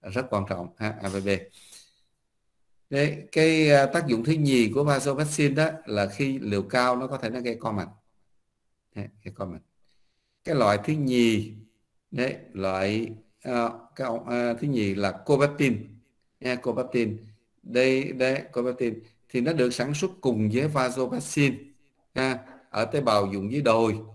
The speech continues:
và được vận chuyển đến đầu tận cùng nằm ở thùy sau của tuyến yên.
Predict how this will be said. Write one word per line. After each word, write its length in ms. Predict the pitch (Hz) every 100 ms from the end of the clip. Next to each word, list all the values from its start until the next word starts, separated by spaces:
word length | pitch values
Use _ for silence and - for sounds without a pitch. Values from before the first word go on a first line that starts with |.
| _ _ _ _ _ _ _
và 280 | 107 113 110
được 200 | 107 107
vận 200 | 110 120
chuyển 380 | 117 104 113 147
đến 240 | 147 165 135
đầu 320 | 113 107 104
tận 220 | 117 120 123
cùng 420 | 120 113 107 110
nằm 220 | 104 98
ở 120 | 110 117
thùy 100 | 98
sau 280 | - 120 117
của 120 | 123
tuyến 160 | 123 131
yên. 180 | 120